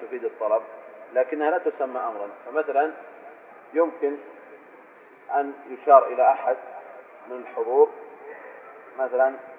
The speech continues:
جاء إنسان وطلب خدمة أو ما شابه ذلك، فأشرت إلى واحد منكم يعرف من هذه الإشارة، نعم،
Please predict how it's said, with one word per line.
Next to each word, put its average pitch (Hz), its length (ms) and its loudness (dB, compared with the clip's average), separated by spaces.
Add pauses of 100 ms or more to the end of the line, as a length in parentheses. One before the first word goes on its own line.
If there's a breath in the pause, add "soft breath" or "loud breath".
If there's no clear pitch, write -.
(640)
جاء 127 520 6 (960)
إنسان 131 360 6
وطلب 123 560 6 (200)
خدمة 120 520 -6
أو 120 80 -4
ما 117 220 -4
شابه 117 280 2
ذلك، 117 300 0 (840)
فأشرت - 480 6
إلى 135 360 6 (920)
واحد 131 340 6
منكم 131 480 -4 (960)
يعرف 156 300 6
من 135 180 -6
هذه 143 240 4
الإشارة، 127 340 6 (1120)
نعم، 131 200 -4